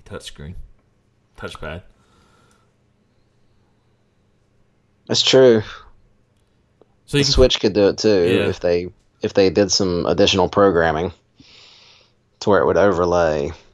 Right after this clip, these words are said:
Speaker 2: when
Speaker 1: Yeah.
Speaker 2: you, like, ah, what was the one where you had to draw the figures, the symbols? I can't remember which one that was.
Speaker 1: Nah, I can't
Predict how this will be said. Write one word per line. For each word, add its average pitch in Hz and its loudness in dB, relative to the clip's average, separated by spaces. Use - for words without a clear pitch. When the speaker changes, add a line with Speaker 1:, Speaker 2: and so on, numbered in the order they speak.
Speaker 2:
when 98 -4
Speaker 1:
Yeah. 90 -2
Speaker 2:
you, 73 -14
like, 98 -2
ah, 107 -2
what 104 -4
was 107 -10
the 107 -4
one 107 2
where 113 0
you 113 2
had 113 2
to 104 0
draw 107 2
the 98 2
figures, 117 -2
the 98 0
symbols? 120 0
I - -20
can't - -12
remember 69 -6
which - -8
one 107 2
that 95 0
was. 69 -2
Speaker 1:
Nah, 87 -18
I 87 -20
can't 87 -20